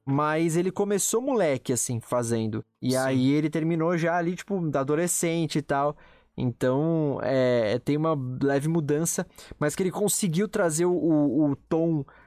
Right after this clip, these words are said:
Speaker 1: de um adole-, de uma criança ali, de um pré-adolescente, porque o, o Aang no desenho ele tem doze anos quando começa o desenho, né?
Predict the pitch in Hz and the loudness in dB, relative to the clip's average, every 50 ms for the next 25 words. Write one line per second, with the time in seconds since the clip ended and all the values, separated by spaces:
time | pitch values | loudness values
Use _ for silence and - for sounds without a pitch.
0 | _ _ - 131 123 143 156 156 156 156 147 143 156 160 160 - 151 127 147 151 | _ _ -8 -4 0 0 0 2 2 0 0 0 0 0 0 -2 -2 -2 0 0
1 | 156 156 147 - - - 196 226 185 160 175 196 175 - 151 139 143 143 151 139 | 0 0 -2 -4 -4 -2 0 0 2 2 0 0 -2 0 0 0 0 0 -2 -2
2 | - 151 147 151 151 151 160 151 - 165 151 - - 156 147 - 147 147 135 131 | -2 -2 -2 0 0 0 -2 0 0 -2 -4 -2 0 0 0 2 2 2 2 4
3 | 135 147 151 170 180 165 180 180 175 165 160 156 135 147 160 175 170 - 185 180 | 2 2 2 2 2 2 2 2 2 2 2 0 0 0 0 -2 -2 0 0 0
4 | 170 160 170 170 156 180 220 202 - 220 123 113 - - 135 123 120 - 127 123 | 2 2 2 2 2 2 2 2 2 2 0 0 -2 -2 -4 -4 -2 -2 -2 0
5 | 120 117 - - 135 123 113 117 107 104 101 101 107 117 | 0 -2 0 0 0 0 2 0 0 0 0 0 -2 -2